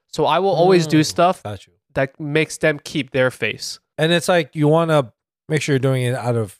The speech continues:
Speaker 2: respect and honor.
Speaker 1: Right, because if they
Speaker 2: That makes
Speaker 1: care
Speaker 2: sense.
Speaker 1: about keeping face in a certain, uh, situation, why am I gonna, like, put my thoughts out there and be like, "No, no, I don't give a shit, so you shouldn't give a shit"? Like, I'm not gonna force my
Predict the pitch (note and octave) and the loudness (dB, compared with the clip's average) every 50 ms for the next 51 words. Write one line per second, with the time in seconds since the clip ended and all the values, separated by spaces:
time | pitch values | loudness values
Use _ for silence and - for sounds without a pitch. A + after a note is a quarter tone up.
0 | _ - A2 G#2 - - B2+ A2+ - - G#2+ G2+ G2 F#2 F#2 E2 - - B3 E3 | _ -12 -12 -12 -8 -6 -6 -6 -6 -8 -10 -10 -10 -12 -12 -8 -4 -2 -2 0
1 | C3 E3 D#3+ F3+ F3 - G3 F#3 E3 - - G#3 A#3+ B3 F3 F3 G3 F3 E3 E3+ | 0 -2 -4 -4 -4 -4 -4 -6 -4 -2 0 0 0 0 0 2 2 2 2 2
2 | F3+ A#2 F#2 - _ _ _ _ _ _ - C#3 D3+ D3 C#3+ - E3+ C#3+ D3 C3+ | 0 -2 -4 -10 _ _ _ _ _ _ -6 -2 -2 -2 -2 -4 -8 -10 -10 -8
3 | - D3 C3+ C3+ - D3 C3 C3 B2 - - C3+ C3 C3+ C3 B2+ - - C#3 - | -6 -4 -6 -4 -6 -6 -6 -6 -6 -4 -4 -4 -4 -4 -6 -8 -6 -6 -6 -4
4 | C#3+ - - A#2+ A#2 A#2 - - C#3 C3 - _ _ _ _ C#3 D3+ F3+ F#3+ F#3 | -6 -6 -4 -2 -2 -2 -2 -4 -6 -6 -8 _ _ _ _ 0 0 2 2 0
5 | F3+ - C#3+ D3 D#3 E3 D#3 E3 D3+ C#3+ C3+ C3 B2+ - - D3 B2+ B2+ C3 C3 | -2 -2 -2 -2 0 0 -2 -2 -2 0 0 0 -2 -2 -4 -8 -6 -4 -2 -4
6 | B2+ - C3 A#2+ A#2 - B2 A#2 A2+ - A#2+ A#2 A#2 A#2+ A2+ A#2+ C#3 E3 G3 G3+ | -2 -2 -4 -4 -4 -4 -4 -6 -4 -4 -4 -6 -4 -2 -2 -2 0 0 0 0
7 | E3+ C3 - - _ _ - D#3+ G3 A3+ G3+ D3+ D#3 C3+ B2+ - - D#3 C#3+ - | 0 -2 -2 -8 _ _ -4 -2 0 0 2 0 0 -2 -2 -2 -4 -4 -4 -4
8 | - D3 C3 - A2+ - - C3+ B2+ A#2+ B2 A#2 A2+ - C#3+ A#2+ - C#3+ D3 - | -4 -4 -4 -4 -4 -4 -4 -4 -2 -2 -2 -4 -4 -6 -6 -4 -2 -2 -2 -2
9 | D#3+ F#3 G3+ G#3 G#3 G#3+ G#3 G3 D#3 C3 - _ _ _ - A3 G#3+ G#3+ G#3 - | -2 -2 0 -2 -2 0 0 0 0 -2 -2 _ _ _ 2 2 4 4 2 0
10 | - D#3+ D3 C#3+ D3 D3+ D#3+ | -4 -4 -2 0 0 0 -2